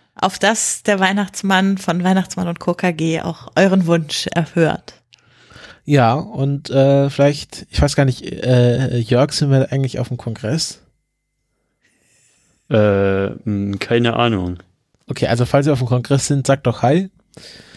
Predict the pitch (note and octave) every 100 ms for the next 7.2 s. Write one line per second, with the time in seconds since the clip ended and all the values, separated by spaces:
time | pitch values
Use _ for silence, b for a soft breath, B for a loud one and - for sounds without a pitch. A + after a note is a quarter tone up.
0 | B B C3 B2+ A#2+ B2 B2 A#2 A#2 G#2+
1 | C3+ C3+ B2 A#2+ A#2 - A#2 B2 C3+ A#2+
2 | A#2 - A2+ - A#2 A#2 G#2+ A2 A2 A2
3 | B2 A2+ A#2+ - - A2 G#2+ A2 - A2
4 | G#2+ G#2 - _ _ G#2 G2+ - _ _
5 | _ _ _ A#2+ - C#3+ G2 G2 F#2 -
6 | - - - A#2+ C#3+ C#3 C#3 B2 B2 A2+
7 | A2